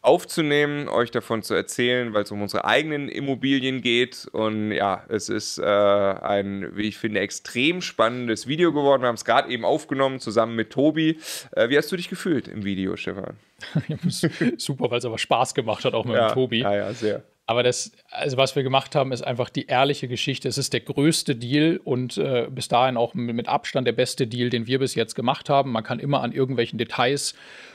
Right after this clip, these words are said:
Speaker 2: rumdoktoren und über Nachkommastellen diskutieren, aber, äh, es, wir haben uns wahnsinnig gefreut, dass das klappt und wir sind in dem Video jetzt wirklich in jedes Detail reingegangen, i-, inklusive auch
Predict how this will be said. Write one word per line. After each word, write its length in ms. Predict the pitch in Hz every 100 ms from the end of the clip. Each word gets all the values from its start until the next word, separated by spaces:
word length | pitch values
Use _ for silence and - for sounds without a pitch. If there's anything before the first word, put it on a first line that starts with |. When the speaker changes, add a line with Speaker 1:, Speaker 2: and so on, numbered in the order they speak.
| -
Speaker 2:
rumdoktoren 800 | - 127 151 156 147 143 - 139
und 120 | 131 131
über 120 | 120
Nachkommastellen 760 | 117 147 - 135 135 - 131
diskutieren, 520 | 131 - 113 131 123
aber, 320 | - 113 120 - - - - _
äh, 80 | - -
es, 240 | 160 - 156 139
wir 80 | 131
haben 100 | 143
uns 180 | 135 127
wahnsinnig 360 | 131 139 131
gefreut, 360 | 131 - 127 127
dass 120 | 117
das 160 | 120 -
klappt 360 | - 120 -
und 280 | - 127 120
wir 80 | 120
sind 160 | 123 127
in 100 | 123
dem 240 | 120 117
Video 220 | 127 131
jetzt 220 | 120 113
wirklich 400 | 131 135 131 -
in 100 | 139
jedes 320 | 117 127 143 -
Detail 380 | 135 - 123
reingegangen, 720 | 127 123 127 123 110 113 117 117
i-, 100 | 151
inklusive 520 | - 147 143 131 127 107
auch 180 | 123